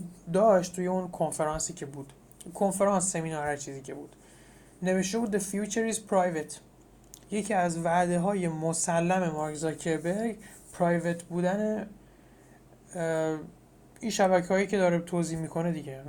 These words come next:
و می‌تونین تحلیل کنید. هیچ راهی، هی-، تاکید می‌کنم، هیچ راهی وجود نداره که شما بخواین این پرایوت بودن یا پرایوت نبودن یه اکانتی رو دور بزنی. اصلاً نمی‌تونی پست‌های یه اکانت پرایوت رو نگاه کنی، به هیچ وجه،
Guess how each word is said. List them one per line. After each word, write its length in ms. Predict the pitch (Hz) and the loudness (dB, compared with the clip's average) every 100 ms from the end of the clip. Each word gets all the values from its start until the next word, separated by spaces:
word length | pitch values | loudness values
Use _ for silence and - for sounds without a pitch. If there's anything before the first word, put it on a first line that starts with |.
| 147 | 2
و 300 | 151 151 151 | 4 4 2
می‌تونین 420 | 165 185 202 214 | 0 -2 -2 0
تحلیل 320 | 208 180 170 | 2 2 0
کنید. 320 | 175 160 143 139 - - - | -6 -8 -8 -14 -20 -20 -20
هیچ 640 | - - 226 240 240 - | -16 -6 2 2 2 0
راهی، 600 | 175 180 196 208 185 156 - - | 2 10 10 10 8 2 -4 -6
هی-، 100 | 175 | -4
تاکید 440 | 175 170 170 175 | -4 -6 -6 -8
می‌کنم، 320 | 175 170 156 147 | -8 -6 -6 -8
هیچ 400 | - 240 254 202 | -8 -6 -4 0
راهی 220 | 185 202 | 2 2
وجود 260 | 185 180 202 | 0 -2 0
نداره 240 | 214 170 | 0 0
که 120 | 160 | -2
شما 180 | 151 170 | -6 -2
بخواین 400 | 175 185 196 196 - - - - - - | -2 -2 -4 -4 -8 -18 -20 -20 -20 -12
این 260 | 202 202 196 - - - - - - - - - - - - | -6 -6 -6 -12 -20 -20 -20 -20 -20 -20 -20 -20 -20 -20 -16
پرایوت 480 | - 190 165 160 175 | 4 6 6 4 -2
بودن 280 | 160 175 180 | 0 2 2
یا 80 | 175 | 0
پرایوت 380 | 175 170 165 165 | 0 0 0 2
نبودن 340 | 165 170 185 | 2 2 2
یه 140 | 202 | 4
اکانتی 380 | 180 175 180 175 | 2 2 -2 0
رو 80 | 185 | -2
دور 320 | 156 160 156 | 0 2 2
بزنی. 340 | 135 123 123 147 | 2 -4 -6 -6
اصلاً 500 | 185 180 - 240 247 | 6 8 8 4 0
نمی‌تونی 640 | 220 196 165 - 151 143 143 - - - - | 2 4 2 -2 -6 -8 -10 -20 -20 -20 -4
پست‌های 380 | 175 160 170 151 | -2 0 0 0
یه 120 | 156 | 0
اکانت 360 | 151 143 147 143 | 0 -2 -4 -4
پرایوت 480 | - 160 143 139 143 | -2 0 0 -2 -6
رو 60 | |
نگاه 160 | 131 131 | -8 -6
کنی، 140 | 139 | -6
به 120 | 165 | -2
هیچ 480 | 214 196 226 - - | -2 2 0 0 -6
وجه، 220 | 139 131 | -8 -12